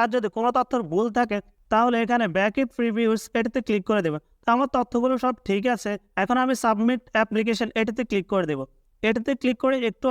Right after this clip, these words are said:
অপেক্ষা করব। দেখতে পাচ্ছেন আমার টিন সার্টিফিকেট তৈরি হয়ে গেল এবং ভোটার আইডি অনুযায়ী আমি যার নামে টিন সার্টিফিকেটটি তৈরি করেছি বা যার নামে টিন সার্টিফিকেটটি অ্যাপ্লিকেশন করেছি তার ছবি সহ সব কিছু এখানে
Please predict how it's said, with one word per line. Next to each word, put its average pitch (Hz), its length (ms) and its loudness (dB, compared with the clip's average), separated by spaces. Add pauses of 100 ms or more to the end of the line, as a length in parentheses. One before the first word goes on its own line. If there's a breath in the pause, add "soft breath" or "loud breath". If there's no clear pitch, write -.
অপেক্ষা 226 340 -4
করব। 233 160 -2 (340)
দেখতে 214 220 -2
পাচ্ছেন 262 300 -2
আমার 262 200 0
টিন 247 220 0
সার্টিফিকেট 254 420 -2 (180)
তৈরি 247 220 0
হয়ে 240 160 -2
গেল 233 100 0 (100)
এবং 233 100 -2 (120)
ভোটার 196 320 0
আইডি 247 140 0 (100)
অনুযায়ী 214 320 -2 (360)
আমি 220 120 4 (100)
যার 226 160 4 (100)
নামে 233 200 2
টিন 240 200 2
সার্টিফিকেটটি 247 500 0 (260)
তৈরি 247 260 0
করেছি 220 320 -2 (280)
বা 196 80 4 (120)
যার 202 240 2
নামে 233 220 0
টিন 233 180 2
সার্টিফিকেটটি 247 580 0
অ্যাপ্লিকেশন 220 520 0
করেছি 214 280 -2 (280)
তার 220 140 4 (120)
ছবি 214 320 0
সহ 196 120 0 (320)
সব 208 220 2
কিছু 240 240 -2
এখানে 226 180 0